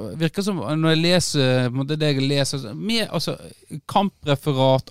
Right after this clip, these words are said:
alt om Svelgen, eller om det er Eikefjord, eller Tempo, eller F S K, så var det, det var veldig, eh, omfattende, egentlig. En skrev masse om, eh, på en måte, om gode kamp-,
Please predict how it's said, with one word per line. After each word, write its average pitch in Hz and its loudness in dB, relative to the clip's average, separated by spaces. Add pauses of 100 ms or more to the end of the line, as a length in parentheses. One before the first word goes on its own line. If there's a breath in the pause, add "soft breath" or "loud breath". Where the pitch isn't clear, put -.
alt 165 0
om 131 0
Svelgen, 147 0
eller 117 -2
om 120 -2
det 120 -2
er 120 0 (460 loud breath)
Eikefjord, 143 0
eller 127 2
Tempo, 147 0
eller 117 0
F 131 -4
S 131 -2
K, 156 2
så 156 -2
var 151 0
det, 156 0
det 160 -8
var 170 0
veldig, 170 -6 (100)
eh, 117 -2
omfattende, 120 0
egentlig. 117 -6
En 131 -4
skrev 156 2
masse 139 0
om, 135 4
eh, 107 0
på - -10
en 113 -2
måte, 120 0 (580)
om 123 0 (320)
gode 185 4
kamp-, - -2